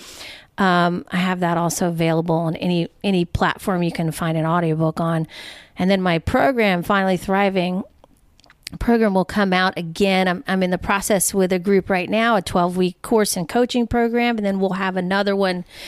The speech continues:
Uh, you can sign up for that one in, uh, late January is when I'll be offering it again. So, um, it's a way for people to integrate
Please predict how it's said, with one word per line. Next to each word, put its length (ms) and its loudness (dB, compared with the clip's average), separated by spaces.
Uh, 200 2
you 100 2
can 160 0
sign 260 0
up 220 -2
for 160 0
that 300 0
one 260 0
in, 600 -2
uh, 380 -2
late 400 0
January 680 0
is 120 -2
when 100 -2
I'll 80 0
be 140 -2
offering 440 -2
it 100 -2
again. 420 -2
So, 400 0
um, 140 2
it's 160 0
a 60 2
way 240 2
for 160 -4
people 340 0
to 200 0
integrate 840 0